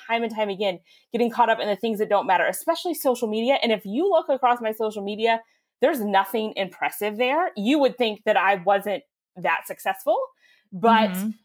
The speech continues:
Speaker 1: um, for me, I focused on my email list from the beginning. And that's, I put my head down and, like, I haven't, I said, when I started my blog, I said,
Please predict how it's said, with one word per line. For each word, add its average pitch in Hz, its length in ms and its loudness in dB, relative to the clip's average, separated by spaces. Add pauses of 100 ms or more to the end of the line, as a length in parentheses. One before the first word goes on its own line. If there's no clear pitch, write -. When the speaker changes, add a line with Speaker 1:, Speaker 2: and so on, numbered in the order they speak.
(200)
Speaker 1:
um, 202 500 4
for - 160 -2
me, 226 260 2
I 233 120 4
focused 214 320 -6
on 208 100 0
my 185 140 -2
email 208 240 2
list 320 400 0
from 202 300 -2
the 190 80 -6
beginning. 190 460 -2
And 220 120 0
that's, 185 260 0 (280)
I 185 240 4
put 208 220 -2
my 233 120 4
head 226 200 0
down 233 340 2
and, 190 160 0
like, 185 260 2
I 185 200 2
haven't, 190 680 -4
I 190 160 2
said, 196 380 -4
when 185 100 -4
I 190 140 0
started 226 240 -2
my 240 140 2
blog, 185 340 2
I 180 60 -4
said, 180 220 -4